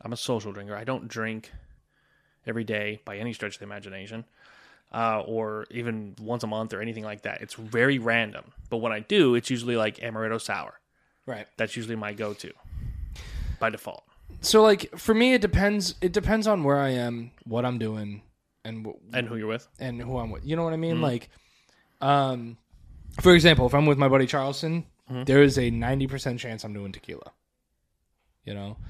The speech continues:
Speaker 2: um, if I just got done eating a large meal,
Speaker 1: Mm-hmm.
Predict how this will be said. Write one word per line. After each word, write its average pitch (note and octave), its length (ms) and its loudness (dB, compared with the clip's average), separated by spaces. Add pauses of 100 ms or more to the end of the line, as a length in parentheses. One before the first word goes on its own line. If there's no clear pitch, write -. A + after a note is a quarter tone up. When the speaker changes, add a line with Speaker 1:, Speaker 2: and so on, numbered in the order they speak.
(400)
Speaker 2:
um, A2+ 580 -2 (100)
if - 200 -8
I C3 120 4
just C#3 360 2
got A#2+ 220 -2
done A#2+ 340 -6 (260)
eating A#2+ 300 -8
a G2+ 80 -12 (180)
large A2 420 -6
meal, A2 380 -6 (260)
Speaker 1:
Mm-hmm. B2 200 -8